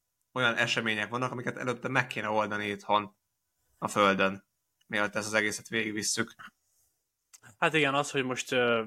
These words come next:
Speaker 2: mi-, milyen problémák vannak a, ezen a Földön, az, azért megint egy más téma, amiről el, el lehetne beszélni órákig. De szerintem ez azt mutatja, hogy elkerülhetetlen az, hogy az ember a Marson lakjon egy szép napon. Tehát
Speaker 1: Igen.
Speaker 2: most,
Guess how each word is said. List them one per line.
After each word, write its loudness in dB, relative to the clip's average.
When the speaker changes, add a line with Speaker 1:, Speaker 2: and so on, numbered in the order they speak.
Speaker 2:
mi-, 0
milyen 2
problémák 2
vannak 0
a, 2
ezen 2
a 2
Földön, 0
az, 0
azért -4
megint 0
egy -2
más -2
téma, -2
amiről 0
el, 0
el 2
lehetne 0
beszélni -4
órákig. -2
De -10
szerintem 6
ez 0
azt 4
mutatja, -2
hogy -4
elkerülhetetlen 2
az, -4
hogy -2
az 0
ember 4
a -6
Marson 0
lakjon -2
egy -2
szép -2
napon. -10
Tehát 4
Speaker 1:
Igen. 6
Speaker 2:
most, 0